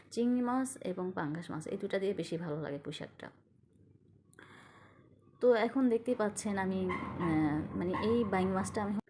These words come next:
ভাজা ছাড়া রান্না করতেছি। আর ভাজা ছাড়া এই মিডিয়াম সাইজের বাইং মাছ কিন্তু অনেক মজা লাগে। বেশি ভালো লাগে হচ্ছে আমার কাছে, মানে, সবচাইতে বেস্ট লাগে এই বাইং মাছটা হচ্ছে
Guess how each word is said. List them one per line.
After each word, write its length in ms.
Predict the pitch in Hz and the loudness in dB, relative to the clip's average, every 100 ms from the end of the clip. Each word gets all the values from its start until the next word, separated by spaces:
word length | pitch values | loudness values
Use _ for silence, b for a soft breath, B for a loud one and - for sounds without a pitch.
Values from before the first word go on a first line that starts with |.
| - - | -12 -2
ভাজা 280 | 220 220 233 | 4 6 6
ছাড়া 260 | 262 247 233 | 8 8 10
রান্না 260 | 214 196 | 8 6
করতেছি। 580 | 190 185 196 - 196 220 B B B | 2 -2 -6 -6 -4 -4 B B B
আর 160 | - 208 | 6 6
ভাজা 300 | 208 208 214 | 8 8 8
ছাড়া 240 | 226 240 | 6 8
এই 180 | 220 196 | 8 6
মিডিয়াম 400 | 214 208 220 240 | 4 4 6 4
সাইজের 280 | 240 240 233 | 4 4 6
বাইং 180 | 214 190 | 6 6
মাছ 220 | 196 - | 4 0
কিন্তু 220 | 196 190 | -2 -2
অনেক 300 | 170 196 220 220 | 4 4 4 4
মজা 280 | 208 196 | 4 6
লাগে। 220 | 185 185 220 | 6 6 4
বেশি 320 | 214 226 269 | 2 2 4
ভালো 240 | 262 247 | 8 8
লাগে 240 | 240 214 220 | 10 8 8
হচ্ছে 260 | 214 - | 4 4
আমার 200 | 208 196 | 4 6
কাছে, 240 | 208 208 208 | 4 -2 0
মানে, 180 | 202 | 0
সবচাইতে 380 | 202 190 - 208 | 2 0 0 -2
বেস্ট 480 | 202 190 202 - - | 0 0 -2 -4 4
লাগে 180 | 196 185 | 4 4
এই 100 | 180 | 2
বাইং 200 | 180 180 | 4 6
মাছটা 340 | 180 180 - | 4 2 0
হচ্ছে 460 | 196 175 - 202 | 0 0 0 2